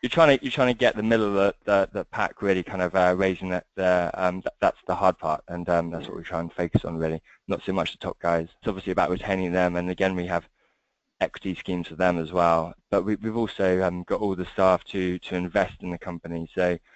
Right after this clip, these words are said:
Speaker 1: so we actually had a, we had, we had quite a tough last couple of years. We were in oil and gas, and that market completely crashed.
Speaker 2: Yeah.
Speaker 1: Um,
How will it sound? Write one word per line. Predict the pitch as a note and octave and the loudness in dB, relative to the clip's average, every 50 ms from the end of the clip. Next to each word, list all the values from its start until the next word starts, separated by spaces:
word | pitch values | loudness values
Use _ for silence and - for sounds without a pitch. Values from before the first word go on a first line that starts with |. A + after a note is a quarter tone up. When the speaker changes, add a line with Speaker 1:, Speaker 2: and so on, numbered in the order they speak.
| _ _ _ _ _ _ _ - | _ _ _ _ _ _ _ -10
Speaker 1:
so | - F#2+ | -2 2
we | G2+ | 4
actually | G2+ F2+ - G2 F#2+ | 4 4 2 0 2
had | G2 F#2+ F#2+ | 4 6 6
a, | F#2+ F#2+ - - | 6 4 4 4
we | A2+ | 4
had, | B2+ B2 - _ _ - | 4 4 4 _ _ -6
we | A#2+ | -4
had | A#2 G2+ | -4 -4
quite | - - A2 G2 - - | -2 0 0 0 0 2
a | |
tough | - - - - - _ - | 2 2 2 0 -6 _ -2
last | A2 G#2+ G2+ G2 - | 2 2 2 2 2
couple | - G2 - F#2+ | -8 -14 -10 -8
of | F#2 F#2+ | -4 0
years. | G#2 G#2+ G2+ G2 F#2 F2+ E2+ | 2 4 6 6 4 4 2
We | F#2+ G2+ G2+ | 0 0 0
were | G2 G2 | 0 0
in | G2+ G2 G2 - - | 0 -2 -6 -2 0
oil | G2+ G2+ G2 | 2 2 2
and | F#2+ F#2+ | 0 0
gas, | - G#2 G#2 G2 F#2+ F2+ - - - | 0 0 2 2 0 0 -4 -12 -8
and | G2 | -6
that | F#2+ F#2+ G2+ | -6 -4 -2
market | G#2 G2+ F#2+ F#2+ - - - | 0 0 0 0 -4 -14 -18
completely | - F#2 - - G2+ F2+ F2 - | -18 -16 -10 -8 -8 -8 -8 -10
crashed. | - - A2 G2 E2 D#2+ - - - - - - - | -4 0 0 0 0 -2 -4 -10 -10 -12 -8 0 4
Speaker 2:
Yeah. | F#2 F2+ F2+ | 4 4 4
Speaker 1:
Um, | F2+ F#2 F2 - | 4 0 -8 -10